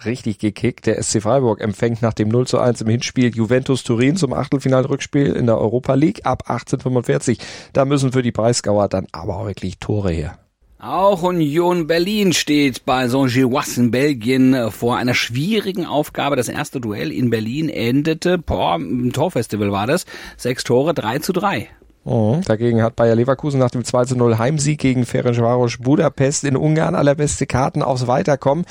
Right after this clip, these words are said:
Speaker 1: Da macht's dann auch nichts, dass Patrick Schick nicht mitfahren wird, heute ab einundzwanzig Uhr.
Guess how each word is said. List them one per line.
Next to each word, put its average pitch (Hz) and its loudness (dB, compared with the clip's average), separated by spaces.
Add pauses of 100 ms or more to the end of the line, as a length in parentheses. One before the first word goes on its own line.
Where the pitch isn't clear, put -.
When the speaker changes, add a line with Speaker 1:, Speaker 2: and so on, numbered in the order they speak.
(200)
Speaker 1:
Da 117 -2
macht's 127 -4
dann 110 0
auch 107 -4
nichts, 95 -4
dass 92 -2
Patrick - -8
Schick - -6
nicht 98 -6
mitfahren 98 -2
wird, 120 2
heute 104 0
ab - -8
einundzwanzig 87 -2
Uhr. 82 -2